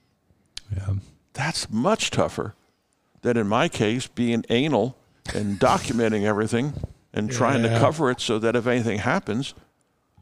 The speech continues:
Speaker 2: um, it's pretty much open the book,
Speaker 1: Yeah.
Speaker 2: pull down the, the wills or whatever in the corner and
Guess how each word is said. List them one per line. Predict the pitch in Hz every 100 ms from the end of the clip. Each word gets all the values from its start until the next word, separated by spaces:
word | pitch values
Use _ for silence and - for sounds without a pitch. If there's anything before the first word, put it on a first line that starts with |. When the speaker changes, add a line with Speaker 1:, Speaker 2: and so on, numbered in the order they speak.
| _
Speaker 2:
um, | - 95 120 101 117 117 117 - _ _ _
it's | 120 -
pretty | - 143
much | 135 139 135 - -
open | 101 120 123
the | 120
book, | 95 143 - - - _ _ _
Speaker 1:
Yeah. | 104 95 87 _
Speaker 2:
pull | 117 120
down | 131 131 117
the, | 110 117 104 110 107 98 82 85
the | 101
wills | 95 135 147 127
or | 127
whatever | 117 127 160 147
in |
the | 107
corner | - 135 165 185
and | 123 120 123